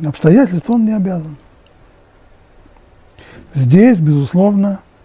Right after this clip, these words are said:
если все остальные люди в такой ситуации обязаны будут отдать, а он не обязан отдать, то здесь есть вот эта вот заповедь:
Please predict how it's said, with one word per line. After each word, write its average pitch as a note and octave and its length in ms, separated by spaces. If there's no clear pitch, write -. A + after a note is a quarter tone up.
если E3 440
все F3+ 200
остальные D#3 380
люди D3 220
в A#2 40
такой B2+ 340
ситуации B2 680
обязаны C3+ 500
будут A2+ 280
отдать, D3 600
а D3 160
он C#3 200
не B2 80
обязан F#3 440
отдать, G3 360
то D#3 300
здесь B2+ 320
есть B2+ 300
вот A#2 140
эта A#2 180
вот A#2 120
заповедь: C3+ 480